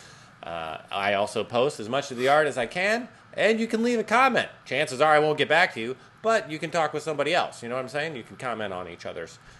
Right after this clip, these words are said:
comments. It's a load of fun. Now, if you're like me and you hate websites, you can always email us at staff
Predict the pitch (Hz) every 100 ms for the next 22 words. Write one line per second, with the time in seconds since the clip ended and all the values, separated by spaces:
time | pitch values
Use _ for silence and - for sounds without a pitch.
0 | - - 80 78 87 80 - - - 107
1 | 95 80 76 - 58 - - - 190 190
2 | 175 - - - - 143 202 208 185 160
3 | 139 - - 104 110 120 120 120 110 98
4 | - - - - 107 131 143 226 208 185
5 | 185 151 107 82 82 - - - - -
6 | - - - - - 123 123 - - 185
7 | 175 127 143 -